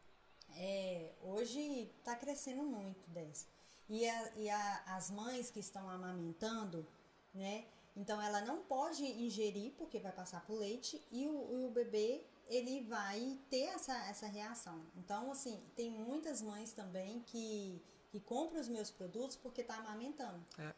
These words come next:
Speaker 1: E a criança tá tendo reação, então até que descobre exatamente o que que é, corta o
Speaker 2: É.
Speaker 1: trigo e o leite, os principais, né? Trigo e leite.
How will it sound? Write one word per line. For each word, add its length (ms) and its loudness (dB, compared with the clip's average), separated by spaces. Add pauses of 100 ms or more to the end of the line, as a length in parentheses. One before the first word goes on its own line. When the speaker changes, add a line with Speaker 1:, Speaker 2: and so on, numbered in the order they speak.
Speaker 1:
E 120 6
a 80 8
criança 520 2 (120)
tá 120 6
tendo 280 -2 (140)
reação, 880 2 (340)
então 300 0
até 220 2
que 100 2
descobre 580 0
exatamente 640 -2
o 20 -12
que 140 -2
que 180 -2
é, 200 2 (120)
corta 460 4 (140)
o 80 0
Speaker 2:
É. 60 -4
Speaker 1:
trigo 300 2
e 100 2
o 80 0
leite, 280 2
os 160 -4
principais, 540 -2
né? 180 -6 (380)
Trigo 240 -2
e 80 0
leite. 340 -2